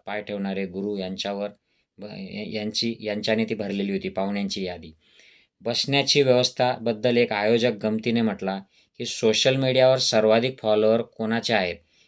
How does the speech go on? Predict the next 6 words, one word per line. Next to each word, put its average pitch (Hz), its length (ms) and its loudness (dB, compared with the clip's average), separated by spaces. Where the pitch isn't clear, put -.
यानुसार 131 720 4
त्यांना 127 420 2
बसण्याची 117 520 0
अरेंजमेंट 107 480 2
केलेली 90 260 -4
होती. 78 280 -10